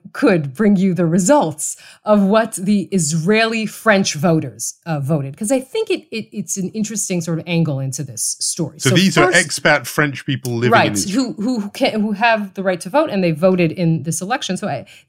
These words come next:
Speaker 1: it's really interesting. Uh, this is the first round, right? Zemmour, Le Pen, you still have Zemmour in the, in, in the game.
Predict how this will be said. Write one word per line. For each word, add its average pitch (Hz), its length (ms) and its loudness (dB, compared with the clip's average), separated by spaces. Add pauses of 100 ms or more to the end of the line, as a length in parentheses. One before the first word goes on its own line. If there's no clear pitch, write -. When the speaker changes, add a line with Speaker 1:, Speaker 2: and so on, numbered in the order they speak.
(100)
Speaker 1:
it's 277 160 -4
really 269 200 4
interesting. 160 380 -4
Uh, 226 60 -4
this 311 240 0
is 330 100 0
the 240 100 -6
first 302 420 2
round, 135 400 -4 (160)
right? 214 160 4
Zemmour, 233 400 2
Le 202 80 2
Pen, 208 160 0
you 190 60 2
still 214 200 0
have 196 120 4
Zemmour 185 300 2
in 170 100 4
the, 156 120 0
in, 156 100 -2
in 147 120 -8
the 147 80 -8
game. 226 280 -2